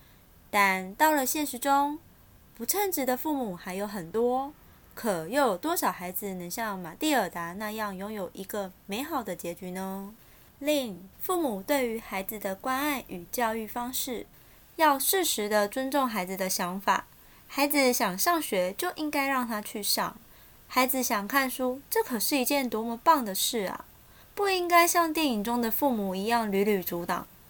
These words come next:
好在台湾的教育到了一定的年纪就要上学了，这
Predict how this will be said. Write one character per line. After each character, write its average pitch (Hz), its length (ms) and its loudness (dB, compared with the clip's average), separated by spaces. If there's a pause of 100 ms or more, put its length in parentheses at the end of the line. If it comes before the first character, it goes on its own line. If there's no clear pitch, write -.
(140)
好 208 180 0
在 226 360 6
台 226 160 0
湾 269 140 2
的 302 120 4
教 254 280 6
育 240 180 2
到 269 240 6
了 202 160 4
一 - 80 -8
定 339 240 4
的 240 140 4
年 190 220 -4
纪 214 240 -2
就 220 120 -2
要 208 200 4
上 208 240 0
学 165 220 -4
了， 165 240 -8 (300)
这 277 280 6